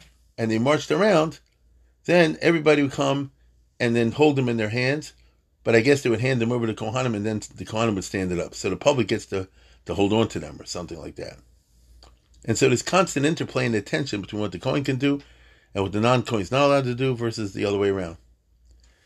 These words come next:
So you have all that, and, uh, obviously none of this happens today. This is not a Shana Rabbah today. Uh, and they say, "Oh, no, she don't know," and so on and so forth, right?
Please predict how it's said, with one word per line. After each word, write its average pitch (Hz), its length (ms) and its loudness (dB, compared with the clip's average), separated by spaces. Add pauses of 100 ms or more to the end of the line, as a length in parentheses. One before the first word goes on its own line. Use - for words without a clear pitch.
(920)
So - 220 4
you 117 140 8
have 165 200 6
all 131 140 8
that, 104 260 4 (320)
and, 120 260 -4
uh, 107 100 -4 (120)
obviously 123 640 2
none 120 220 0
of 92 80 -2
this 98 180 -4 (220)
happens 95 420 -2
today. 85 320 -4 (140)
This 107 240 0
is 95 80 0
not 101 140 4
a - 20 -2
Shana 95 240 -2
Rabbah 85 180 -2
today. 85 380 0 (960)
Uh, 90 240 4 (680)
and 120 160 2
they 104 80 2
say, 101 140 0
"Oh, 104 120 4
no, 92 340 4
she 208 160 0
don't 170 160 6
know," 139 160 4
and 107 100 -2
so 110 160 0
on 104 80 0
and 95 80 -6
so 90 160 -4
forth, - 320 -14 (340)
right? 127 220 -6